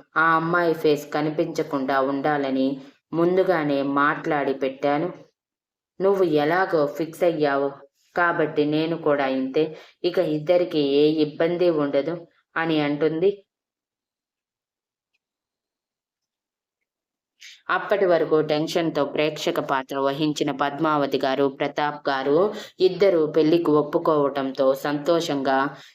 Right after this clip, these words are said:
"ఇక మీకు ఇబ్బంది లేదు కాబట్టి నెల రోజుల్లో పెళ్లి. మీకు సంబంధించిన అన్ని షాపింగ్స్ చేసుకోండి, అలాగే మీకు కావలసిన వాళ్ళందరినీ పిలుచుకోండి.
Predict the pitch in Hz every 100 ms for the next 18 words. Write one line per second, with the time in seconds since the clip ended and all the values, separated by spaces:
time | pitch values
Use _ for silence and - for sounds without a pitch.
0 | _ 185 196 190 175 170 160 147 151 185
1 | 175 151 151 160 156 147 143 135 143 -
2 | 143 147 - - - 175 180 190 190 185
3 | 190 185 170 - 131 131 147 - _ _
4 | _ _ 180 208 214 185 170 165 175 175
5 | 160 156 151 147 160 170 165 143 - 160
6 | 170 165 147 139 - _ _ _ - 175
7 | 175 - 147 135 151 151 - _ 170 190
8 | 196 180 160 151 151 - 170 175 175 165
9 | 156 156 170 170 170 156 147 139 147 151
10 | 156 180 180 175 170 151 139 135 - 139
11 | 135 156